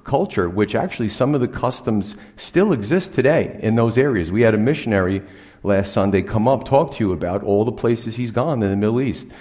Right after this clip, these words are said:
places we've only heard of and, and so, you know, heard about on the, on the media,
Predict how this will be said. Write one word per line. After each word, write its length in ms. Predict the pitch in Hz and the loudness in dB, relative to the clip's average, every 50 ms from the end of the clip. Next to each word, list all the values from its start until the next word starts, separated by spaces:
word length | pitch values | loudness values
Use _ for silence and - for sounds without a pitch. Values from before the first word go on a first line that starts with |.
| - - - - | -20 -20 -16 -8
places 380 | - 87 95 92 98 101 95 | -6 -6 -4 -4 -6 -6 -4
we've 180 | 107 110 104 107 | -4 -2 0 0
only 240 | 110 120 127 135 131 | 0 2 2 0 0
heard 260 | 120 143 151 151 117 | 0 0 0 0 0
of 140 | 92 82 90 | -2 -2 -2
and, 240 | 87 85 87 87 | -2 -4 -4 -6
and 180 | 92 90 90 87 | -6 -8 -8 -8
so, 280 | - - - - - - - - - - - _ | -10 -12 -12 -12 -12 -12 -14 -20 -20 -20 -18 _
you 100 | - 110 | -6 -6
know, 80 | 92 92 | -4 -4
heard 200 | 90 87 104 107 | -4 -4 -4 -4
about 220 | 101 95 113 110 | -2 -2 0 0
on 120 | 110 110 113 | 0 0 0
the, 220 | 107 104 - - | 0 -2 -2 -4
on 100 | 101 107 | -2 -2
the 60 | 110 | 0
media, 420 | 104 107 131 160 - 107 87 78 | 0 2 0 0 0 -2 -2 -2